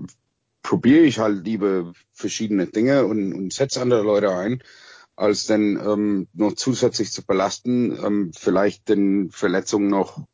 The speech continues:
irgendwie schlimmer zu machen oder auch, dass die Heilungsprozess, dieser natürliche Heilungsprozess nicht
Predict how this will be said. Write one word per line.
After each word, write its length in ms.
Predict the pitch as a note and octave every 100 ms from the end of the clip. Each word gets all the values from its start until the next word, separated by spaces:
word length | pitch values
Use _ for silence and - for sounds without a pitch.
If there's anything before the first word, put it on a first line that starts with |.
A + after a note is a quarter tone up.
| _ _ _ _ -
irgendwie 1000 | A2 - G2+ G2 G2 F2 G2 F#2+ F#2 D#2
schlimmer 420 | - A#2+ C#3+ C3
zu 100 | A#2+
machen 360 | G#2+ A2+ C#3 - _ - - - _ _ _ _
oder 300 | - A2 G2
auch, 220 | G2 G2
dass 340 | - F#2+ - - _ -
die 440 | F#2+ F2 E2+ D#2
Heilungsprozess, 680 | E2+ C3+ A#2+ - F#2+ G2+ F#2+
dieser 220 | F#2 F2
natürliche 420 | E2+ - G2 F2+
Heilungsprozess 680 | F2 B2+ C#3 - - F#2 F2
nicht 300 | E2+ - -